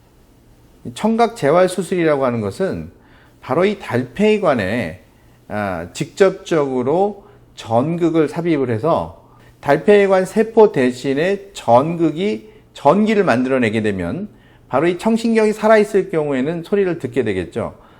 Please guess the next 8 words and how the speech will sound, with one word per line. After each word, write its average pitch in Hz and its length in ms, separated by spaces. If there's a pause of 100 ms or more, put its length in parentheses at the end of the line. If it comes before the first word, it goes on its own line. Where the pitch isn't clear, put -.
(140)
이러한 190 380
수술의 165 520
대표적인 139 720
방법이 110 380
바로 127 240
인공아우 120 680
이식술이 110 640
되겠습니다. 87 540